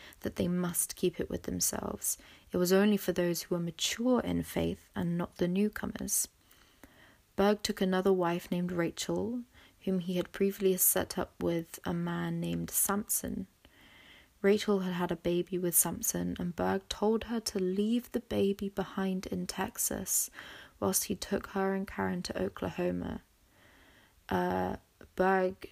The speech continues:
didn't believe that children could actually be harmed psychologically. He had no care. He only cared about his egotistical desires. Um, by nineteen seventy-two,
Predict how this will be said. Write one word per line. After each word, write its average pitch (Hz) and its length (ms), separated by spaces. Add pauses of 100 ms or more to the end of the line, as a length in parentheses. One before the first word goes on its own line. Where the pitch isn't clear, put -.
(140)
didn't 202 300
believe 185 560
that - 180
children 175 680
could - 460 (140)
actually 175 440
be 170 280
harmed 165 680
psychologically. 165 1120 (720)
He - 160
had 170 180
no 185 260
care. 175 640
He 170 200
only 175 320 (180)
cared 170 460
about - 240
his - 320
egotistical - 800
desires. - 840 (1400)
Um, - 480 (760)
by 190 160
nineteen 196 440
seventy-two, 185 920